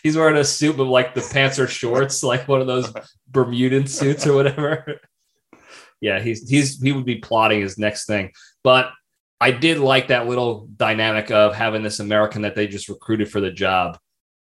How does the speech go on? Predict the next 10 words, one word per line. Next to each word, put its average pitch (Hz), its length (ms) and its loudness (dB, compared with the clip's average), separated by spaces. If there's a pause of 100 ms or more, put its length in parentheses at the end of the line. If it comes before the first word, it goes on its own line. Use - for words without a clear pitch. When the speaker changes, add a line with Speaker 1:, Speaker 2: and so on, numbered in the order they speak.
(580)
Speaker 1:
And 98 280 0
then 101 120 -2
all 104 200 4
these, 98 480 -4 (480)
like, 90 300 -8 (1500)
these 123 200 0
guys 104 240 2
were 95 100 -6
no 110 240 2
nonsense. 101 960 -4